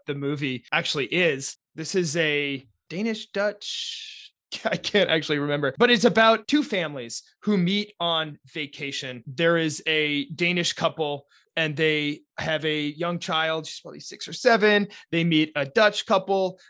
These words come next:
um, while they're in Italy. They become fast friends. Months later, they receive a postcard, uh, it, inviting, the Danish couple is invited to go spend a weekend with their, with their new Dutch friends.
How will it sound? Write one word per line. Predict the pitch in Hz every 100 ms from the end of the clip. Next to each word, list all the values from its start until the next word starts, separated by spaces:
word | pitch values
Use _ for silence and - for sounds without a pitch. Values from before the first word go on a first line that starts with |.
| -
um, | 151 143 139
while | 160 156
they're | 151 143
in | 143 160
Italy. | 196 190 180 175 165 _ _
They | 175
become | 175 175 175 165
fast | - 156 147 -
friends. | 160 151 151 147 147 143 - _ _ _
Months | 196 196 233 - 202
later, | 196 190 185
they | 151 175
receive | 160 147 151
a |
postcard, | 143 151 147 - 151 139 135 _ _ -
uh, | 135 131
it, | 160 147 160 - 151 -
inviting, | 175 156 165 165 160 156 151 - _ -
the | 170
Danish | 180 185 180 -
couple | 190 170
is | 160
invited | 160 151 143 147 147
to | 156
go | 135 143 135 131
spend | 131 - - 139 135
a |
weekend | 123 123 135 113 113
with | 131 120
their, | 127 123 202
with | 147
their | 139 131
new | 127 120
Dutch | - 117 -
friends. | - 127 113 113 -